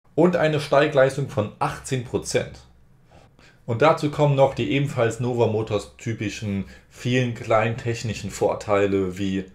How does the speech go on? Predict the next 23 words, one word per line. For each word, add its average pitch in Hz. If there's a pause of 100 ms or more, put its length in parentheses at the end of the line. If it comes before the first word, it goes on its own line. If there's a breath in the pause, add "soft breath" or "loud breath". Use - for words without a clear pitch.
(280 soft breath)
Geschwindigkeitsregelanlage, 107
Diebstahlschutz, 107
ein 120
Funkschlüssel 104
und 127
so 123
weiter 98
und 90
so 85
fort. 87 (240 loud breath)
Man 113
sieht 143
schon, 143
in 120
allen 127
Belängen 113
ist 113
das 104
ja 107
auf -
jeden 101
Fall 92
das 87